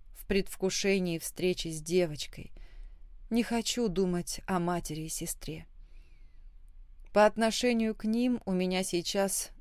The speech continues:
только негатив. А когда думаю о Руслане, со мной происходит что-то странное. Мощный выброс десятка разных положительных эмоций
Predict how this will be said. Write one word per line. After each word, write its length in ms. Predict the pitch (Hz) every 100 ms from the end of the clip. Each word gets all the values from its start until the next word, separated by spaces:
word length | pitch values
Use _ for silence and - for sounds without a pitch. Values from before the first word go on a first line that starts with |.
| -
только 360 | 185 180 - 170
негатив. 680 | 170 160 160 156 147 - - - - - - - - - - -
А 100 | 175
когда 560 | 180 202 185 202 208 202
думаю 500 | 175 196 196 185 185 196
о 60 |
Руслане, 640 | 190 190 208 220 214 160 160 - - - - - - - -
со 180 | 208
мной 240 | 202 214 196
происходит 640 | 202 202 - 226 185 180
что-то 320 | - 196 226
странное. 640 | - 220 180 156 156 - - - - - - - - - - - -
Мощный 600 | 196 240 254 - 220 220
выброс 520 | 185 208 208 190 196
десятка 800 | 156 165 196 - 233 240 - 196
разных 500 | 196 190 208 185 185
положительных 840 | - 180 175 175 185 185 170 165 - 180
эмоций 680 | 165 185 220 - - 151